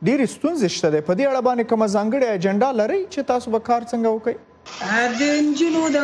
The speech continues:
Speaker 2: مک-، مکاتبو لپاره موږ، رئیس صاحب جمهور ته هم طرحه ورکړې ده، ځکه چې دلته ډېرې ستونزې د نجونو په وړاندې پرتې دي، ډېر خنډونه دي.
Speaker 1: مم.
Speaker 2: په لرې پرتو سیمو کې باید ښځینه استادانې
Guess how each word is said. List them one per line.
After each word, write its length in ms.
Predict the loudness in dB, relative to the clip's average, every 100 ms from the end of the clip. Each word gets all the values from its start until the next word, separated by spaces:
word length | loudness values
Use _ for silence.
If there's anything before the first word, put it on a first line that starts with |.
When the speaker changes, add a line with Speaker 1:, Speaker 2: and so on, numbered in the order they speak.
| 2
Speaker 2:
مک-، 260 | 0 -4 -2 0 2
مکاتبو 640 | 0 0 -2 -2 -2 0 0 -2
لپاره 420 | -2 -2 0 0 -2
موږ، 160 | -4 -4 -4 -4 -2
رئیس 220 | 0 -2
صاحب 160 | -2 -2 -2
جمهور 300 | -2 0 0 2
ته 60 |
هم 80 | 0 0
طرحه 260 | 0 0 0
ورکړې 400 | -2 -2 -2 0 0
ده، 80 | -2 -2
ځکه 200 | -4 -4 -4
چې 80 | -4 -2 -2
دلته 320 | -2 -2 -2 -2 -4 -6 -4
ډېرې 480 | -2 0 0 0 -2 -2
ستونزې 440 | -2 0 2 2 2
د 20 | 2
نجونو 320 | 2 2 2 2
په 60 | 2 2
وړاندې 400 | 2 0 0 -2 0
پرتې 300 | -2 0 -2 0
دي، 80 | 0 2
ډېر 160 | 0 0
خنډونه 440 | -2 0 2 2 0 -2
دي. 100 | -6 -10 -16
Speaker 1:
مم. 220 | -14 -12 -16 -8 -2 -2 -2
Speaker 2:
په 60 | -2
لرې 300 | -2 -2 -2 -4
پرتو 400 | -6 -4 -4 -4
سیمو 420 | -2 0 0 0
کې 200 | 0 0 0
باید 180 | -2 -4 -4
ښځینه 360 | -2 -2 -2 0 -2
استادانې 600 | -2 -2 -2 -2 -4 -4